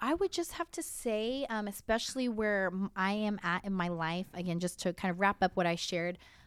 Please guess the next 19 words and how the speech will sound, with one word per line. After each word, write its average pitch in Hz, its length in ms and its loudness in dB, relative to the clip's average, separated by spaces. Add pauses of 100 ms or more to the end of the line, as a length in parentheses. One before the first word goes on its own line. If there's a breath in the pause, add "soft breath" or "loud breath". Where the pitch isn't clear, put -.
um, 175 360 -6
about 175 460 0
myself, 175 760 -2
just - 240 -6
really 202 220 0
quick, 190 340 2
as 180 140 -2
I, 160 120 0
you 170 200 -2
know, 175 80 4
mentioned, 170 260 2
I 156 80 2
just, - 320 2
so - 100 4
I 180 100 8
just 208 240 2
graduated 220 420 6
in 196 80 4
May. 214 340 6